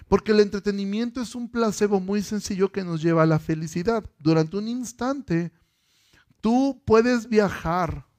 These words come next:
¿sí? Y muchas veces nos ha pasado, y quien te lo habla está, y a veces yo me pregunto, ¿por qué me gusta tanto ciertas series? Porque en mi mente es como que me transportan a lugares o a épocas donde yo nunca estuve y que me hubiera gustado estar,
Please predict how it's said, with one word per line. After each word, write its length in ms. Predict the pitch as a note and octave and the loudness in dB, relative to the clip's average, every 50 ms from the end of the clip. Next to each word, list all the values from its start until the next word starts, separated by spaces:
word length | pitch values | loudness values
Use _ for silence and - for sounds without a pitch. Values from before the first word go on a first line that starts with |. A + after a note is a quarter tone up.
| _ | _
¿sí? 320 | - - - E3 F3 F#3 E3 _ _ _ _ _ _ _ _ _ _ _ _ _ _ _ _ _ _ | -14 -10 -8 -8 -8 -10 -12 _ _ _ _ _ _ _ _ _ _ _ _ _ _ _ _ _ _
Y 100 | - E3 | -4 -4
muchas 300 | E3+ F3+ G3+ F#3 - A3+ | -2 -2 -2 0 0 0
veces 160 | A#3 A#3 A#3 A3+ | 0 0 -2 -2
nos 180 | G#3+ G3 - | -2 -2 -2
ha 120 | G3+ G3 - | -2 -2 -2
pasado, 440 | A3+ G#3+ - - A#2+ A#2 C#3 F3+ | -2 -2 -2 -2 -2 -2 -2 -2
y 80 | G3+ F3+ | -4 -6
quien 280 | - - - C3+ C3 B2+ | -8 -10 -8 -8 -8 -4
te 140 | - C3+ | -2 0
lo 100 | C3 C3+ | 0 0
habla 200 | B2+ B2+ D3+ E3+ | 2 0 0 0
está, 300 | F3+ D#3+ - E3+ D#3 D#3+ D#3 - _ _ _ _ - | -2 -2 -2 -2 -2 -4 -4 -8 _ _ _ _ 2
y 40 | E3+ | 4
a 40 | F#3+ | 4
veces 180 | A#3 B3+ B3+ B3 | 4 4 2 -2
yo 100 | C4 C4 | -4 -2
me 100 | C4+ C4 | -2 -2
pregunto, 340 | A3 A#3+ A3 G#3+ F3+ A3+ - | -2 -2 -4 -2 -4 -4 -2
¿por 140 | - A#3 | -2 -4
qué 120 | - - C#4 | -4 -4 -6
me 100 | E4 E4+ | -4 -4
gusta 320 | D#4 D#4+ C#4+ - - C#4 | -4 -4 -4 -4 -4 -6
tanto 400 | - - B3 B3 A#3 - C4 A#3+ | -4 -4 -4 -4 -4 -6 -8 -8
ciertas 560 | - - - G#3+ G#3 G#3+ G#3 - A3 G#3+ F#3+ | -8 -6 -2 2 2 2 2 0 -2 -4 -4
series? 500 | - - G#3+ G3+ G3 F#3+ E3+ E3 C#3 - - - - - | -2 0 2 2 2 2 2 0 -2 -4 -8 -18 -12 -6
Porque 260 | - B3 A#3+ - B3+ G#3+ | -4 -4 -2 -4 -4 -4
en 140 | B3+ A#3 A3+ | -2 -2 0
mi 100 | A#3 A#3 | 0 0
mente 240 | A3+ B3 B3+ B3+ C#4 | 0 0 -2 -2 -6
es 80 | - | -6
como 220 | - C4+ C4 A#3+ - | -6 -8 -8 -6 -6
que 100 | - A3 | -4 -4
me 140 | G#3 G#3 | -4 -4
transportan 760 | G3+ - G3+ G3+ F#3 F3+ D#3+ - - A3 A3 A3 - A#3 A3+ A3+ | -6 -4 -6 -6 -6 -6 -10 -10 -4 -2 -2 -2 -2 -6 -4 -2
a 40 | |
lugares 500 | G#3+ G3 F#3 E3+ F#3 G3 F#3+ G3 F#3+ - - _ - | 2 2 2 4 4 4 4 2 0 -2 -8 _ -4
o 180 | G3 F3+ E3+ | 0 4 4
a 100 | E3+ F3+ | 6 6
épocas 400 | G#3 G3+ - G#3+ - - F#3+ E3+ | 6 4 2 0 -4 -2 -2 -2
donde 220 | E3+ F3+ E3+ E3+ E3 | -2 -4 -8 -8 -8
yo 140 | D#3 F#3 G3 | -8 -8 -10
nunca 260 | F#3+ G3 G3 - G3+ | -10 -10 -8 -4 -4
estuve 480 | F3+ F3 - - G3+ G3 D#3 C#3 A2 _ _ _ _ _ _ _ _ _ _ | -4 -4 -6 -8 -8 -6 -6 -8 -8 _ _ _ _ _ _ _ _ _ _
y 60 | - F3 | -16 -8
que 160 | - - F#3 | -2 -2 -2
me 100 | F3 E3+ | 0 0
hubiera 220 | D#3+ E3+ E3+ F3 | 2 2 4 4
gustado 420 | F3 D#3+ D#3 - - - D3 C#3 D3 | 2 0 -4 -12 -6 -4 -2 -2 -2
estar, 440 | B2 - - G#3 G3 D3+ C3 - | -2 -4 -4 -4 -4 -4 -6 -10